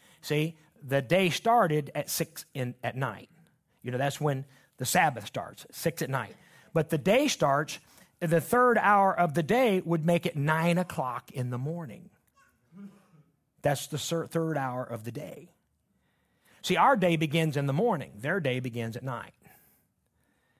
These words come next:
And the third hour of the day is nine o'clock in the morning. And so,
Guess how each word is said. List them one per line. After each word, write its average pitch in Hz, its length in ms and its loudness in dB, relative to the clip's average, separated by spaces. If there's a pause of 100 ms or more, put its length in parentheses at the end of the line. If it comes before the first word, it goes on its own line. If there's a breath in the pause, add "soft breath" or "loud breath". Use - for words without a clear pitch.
(460)
And 139 100 -2
the 147 60 0
third 233 300 4
hour 196 200 6
of 185 60 2
the 185 100 2
day 135 340 4
is 139 440 -2
nine 131 320 2
o'clock 131 380 -2
in 131 80 -2
the 139 80 0
morning. 175 340 -2 (1200 loud breath)
And 156 160 2
so, 190 340 4